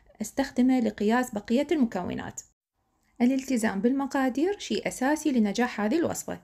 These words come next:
كتبت لكم إياها أني بالشاشة، تقدرون تسووا لها سكرين شوت وتحفظوها، وأيضًا راح أكتب لكم إياها في صندوق الوصف، وإن شاء الله تكون واضحة.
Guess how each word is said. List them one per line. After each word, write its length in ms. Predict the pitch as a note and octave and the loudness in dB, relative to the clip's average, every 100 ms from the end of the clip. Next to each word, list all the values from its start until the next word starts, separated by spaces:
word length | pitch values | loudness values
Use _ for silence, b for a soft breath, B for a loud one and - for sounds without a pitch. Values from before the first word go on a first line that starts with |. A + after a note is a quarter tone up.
| - | -10
كتبت 300 | A3+ B3 A#3 | -8 -4 -4
لكم 200 | A3+ A3 | 2 4
إياها 300 | A3+ A#3 A3 | 4 2 0
أني 120 | G3 | -2
بالشاشة، 420 | G#3 B3+ B3+ E4 | -4 -4 -4 -4
تقدرون 440 | D4 G#3 G#3 G#3+ | -4 -2 0 0
تسووا 260 | G#3+ A3 G#3 | 0 0 -4
لها 100 | G#3 | -4
سكرين 320 | - A3 G#3+ | -8 -2 0
شوت 220 | G#3+ G#3 | 0 -4
وتحفظوها، 720 | G#3 - - F3+ A3 C4+ E4+ A#4 B B B | -8 -14 -8 -2 -2 0 -2 -6 B B B
وأيضًا 400 | D4 C4+ C4+ C4+ | -2 0 0 0
راح 140 | B3 | 0
أكتب 220 | A#3+ - | -2 -2
لكم 220 | G#3+ - A3 | -4 0 2
إياها 200 | A3+ A3+ | 4 2
في 120 | A#3 | -2
صندوق 400 | A3 G3 G3+ G#3+ | -4 -6 -6 -4
الوصف، 460 | G3 A3 F4+ A4+ | -2 0 -2 -2
وإن 140 | - A3 | 0 -2
شاء 260 | A3 F#3+ | -2 -4
الله 160 | F3+ F3+ | -4 -6
تكون 280 | - C4 A#3+ | -4 2 4
واضحة. 460 | G#3+ A3 C#4+ A4 | 2 0 -2 -4